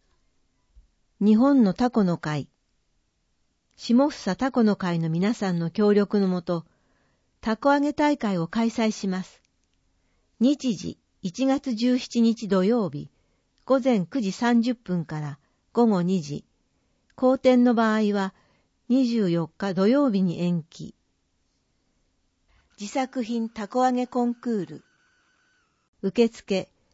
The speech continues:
午前九時三十分から午前十時三十分。審査、午前十時三十分から午前十一時三十分。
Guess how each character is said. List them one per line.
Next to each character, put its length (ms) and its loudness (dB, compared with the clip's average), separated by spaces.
午 160 4
前 240 4
九 120 -4
時 120 0
三 260 2
十 140 -2
分 300 -6
か 140 -8
ら 180 -10
午 180 2
前 240 2
十 220 0
時 100 -6
三 280 2
十 120 -4
分。 380 -12
審 320 0
査、 340 -6
午 160 2
前 260 2
十 220 0
時 100 -4
三 280 2
十 100 0
分 320 -6
か 160 -8
ら 220 -10
午 180 2
前 220 2
十 220 2
一 180 0
時 140 0
三 300 2
十 120 0
分。 420 -10